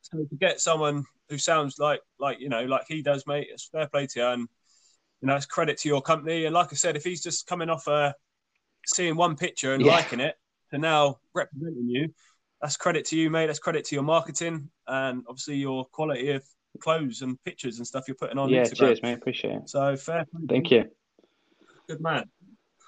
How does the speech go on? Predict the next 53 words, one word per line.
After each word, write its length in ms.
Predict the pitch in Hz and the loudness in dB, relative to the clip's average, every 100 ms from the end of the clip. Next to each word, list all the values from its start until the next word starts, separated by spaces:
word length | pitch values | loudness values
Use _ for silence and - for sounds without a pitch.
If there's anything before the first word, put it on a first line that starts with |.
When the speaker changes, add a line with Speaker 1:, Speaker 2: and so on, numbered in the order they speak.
| _ _ - | _ _ -6
Speaker 1:
Not 100 | - | -4
a 40 | |
problem. 360 | - 151 127 127 | -2 -2 -2 -2
But, 220 | 147 160 185 | 0 2 4
um, 280 | 196 170 - _ _ _ _ _ _ - | 4 2 -12 _ _ _ _ _ _ 0
well, 160 | 233 220 | 4 6
mate, 180 | 233 185 | 4 2
it's, 200 | - - - - - | -4 -10 -14 -12 -8
you 100 | 196 | 0
know, 120 | 175 | 2
it's 200 | 165 143 - - | 2 -2 -14 -8
fantastic 540 | 196 180 214 - 151 | -4 0 0 0 -2
what 100 | 147 | -6
you're 100 | 143 | -6
doing. 440 | 180 160 156 165 160 | 0 2 2 -2 -8
I'm, 160 | 156 - _ _ _ | -8 -10 _ _ _
like 180 | 170 165 | -6 0
I've 140 | 160 | 0
mentioned 300 | 151 135 139 | 0 -2 -4
before, 240 | 123 147 143 | -4 2 2
I'm 80 | 147 | 2
a 60 | |
massive 300 | 143 131 135 | 0 -2 -6
fan, 440 | - 147 147 143 131 _ _ - | 0 2 4 2 -6 _ _ -6
and 300 | 135 135 127 _ _ | -2 -2 -4 _ _
like, 200 | 143 120 - _ _ - | 0 0 -4 _ _ -4
like 120 | 135 | -2
I 40 | 131 | -2
said 160 | 151 | -4
to 100 | 143 | -2
the 120 | 123 120 _ _ - | -4 -6 _ _ 0
guys 260 | 156 156 151 | 2 4 4
out 200 | 160 143 | 2 2
there, 160 | 160 | 0
if 160 | 160 151 | -2 -4
you're, 180 | 143 - _ _ _ | -8 -8 _ _ _
if 80 | - | -4
you're 80 | 160 | 0
listening, 560 | 185 190 180 185 160 143 | 2 2 2 0 -2 -4
go 80 | 175 | -4
and 140 | 165 | 0
check 200 | 190 160 | -2 -2
him 120 | 160 | 2
out, 240 | 180 147 147 | 2 2 0
Robbie, 400 | 170 170 170 - _ _ _ _ | -4 -2 -2 -6 _ _ _ _
on 260 | 143 151 147 | 0 0 0
Eagle 280 | 160 156 160 | 0 0 0
Apparel 320 | 147 170 156 | 2 4 4
Golf 240 | 147 175 165 | 2 -2 -2
Clothing 460 | 180 170 175 175 - | 0 0 -2 -4 -4
on 120 | 147 | -4
Instagram. 480 | 160 156 170 170 | -4 -6 0 0
You're 80 | 170 | 0